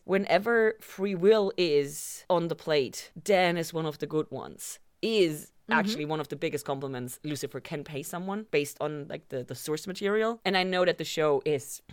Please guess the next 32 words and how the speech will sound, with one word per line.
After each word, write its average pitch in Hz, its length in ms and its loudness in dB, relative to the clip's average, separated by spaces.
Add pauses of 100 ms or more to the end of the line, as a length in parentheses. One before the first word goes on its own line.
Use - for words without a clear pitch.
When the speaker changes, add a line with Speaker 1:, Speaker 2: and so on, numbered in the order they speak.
Speaker 1:
<laughs> - 200 -10
not 143 280 -4 (120)
even - 320 -14
close - 960 2 (120)
based 151 680 4
on 135 460 0 (260)
those 139 400 2
things. 131 340 -2
But 147 240 -2
with 208 280 4
that 202 200 8
in 170 140 0
mind, 175 240 2
it 151 100 -6
feels 180 340 -2
even 160 200 -8
more 143 420 -6
like 190 220 -4
a - 20 -18
compliment. 196 580 -4
But 175 220 0
mostly 208 720 4
it 180 80 0
is 165 180 -8 (240)
a 170 80 -8
compliment, 156 520 -6
in 143 100 -8
my 139 160 -8
opinion, 147 420 -10
because 151 400 -12
of 147 280 -4
the 139 340 0